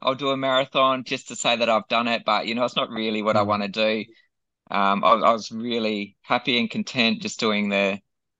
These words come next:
Speaker 1: the shorter, faster stuff. Um, and it just kind of, as things do, just, um, sort of got a bit of momentum and,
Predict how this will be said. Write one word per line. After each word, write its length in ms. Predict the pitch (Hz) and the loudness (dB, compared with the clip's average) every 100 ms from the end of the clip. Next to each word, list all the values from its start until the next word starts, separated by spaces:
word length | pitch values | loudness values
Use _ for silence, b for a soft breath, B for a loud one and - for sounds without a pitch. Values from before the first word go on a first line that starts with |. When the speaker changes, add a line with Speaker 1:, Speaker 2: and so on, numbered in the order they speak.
| - | -10
Speaker 1:
the 80 | |
shorter, 320 | 104 - 123 113 | -6 0 0 2
faster 440 | - 113 117 123 | 2 4 2 -4
stuff. 400 | - 123 117 - _ _ _ _ _ _ _ _ _ 120 | 0 4 4 2 _ _ _ _ _ _ _ _ _ -8
Um, 520 | 113 113 113 113 110 _ _ _ _ _ _ _ _ _ _ _ _ - | -2 0 0 -2 -6 _ _ _ _ _ _ _ _ _ _ _ _ -2
and 200 | 127 139 | 0 0
it 120 | 127 | -2
just 180 | 180 - | -6 -6
kind 420 | - 160 143 147 | 2 4 4 4
of, 280 | 139 127 117 - _ _ _ _ _ _ _ _ _ _ _ _ _ _ _ | 0 0 -6 -16 _ _ _ _ _ _ _ _ _ _ _ _ _ _ _
as 240 | - 120 - | -4 -4 -4
things 300 | 113 110 - | -2 -2 0
do, 340 | 117 127 147 101 | 2 4 2 -2
just, 380 | - 113 - - | -6 -6 -6 0
um, 400 | 113 113 110 107 - _ _ _ _ _ _ | 2 2 2 -2 -4 _ _ _ _ _ _
sort 200 | - 127 | -4 0
of 100 | 107 - _ _ _ _ | 0 -2 _ _ _ _
got 140 | 123 | 2
a 60 | 113 | 2
bit 160 | 101 120 | 4 4
of 80 | |
momentum 640 | 107 107 110 131 - 165 147 | 4 4 2 0 -2 -4 -2
and, 320 | 113 104 101 | -2 -2 -4